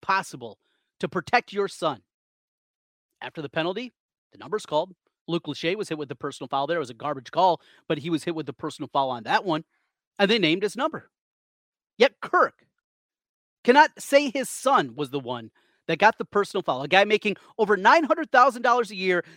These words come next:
to be the worst offensive coordinator in football, and he can't say his name? Come on, grow up, Kirk. That's bad luck. Couple of bad looks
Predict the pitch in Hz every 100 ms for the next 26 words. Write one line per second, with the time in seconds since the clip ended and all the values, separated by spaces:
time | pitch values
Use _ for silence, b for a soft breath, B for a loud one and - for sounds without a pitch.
0 | B 170 196 165 156 262 269 254 269 247
1 | 233 220 220 214 202 - 190 175 160 b
2 | b 185 - 226 233 226 208 151 175 180
3 | 156 _ _ _ _ 254 - 151 110 _
4 | _ _ - 151 - 120 110 _ _ _
5 | _ - 220 117 139 - 107 - _ _
6 | _ - 165 170 156 139 131 123 120 -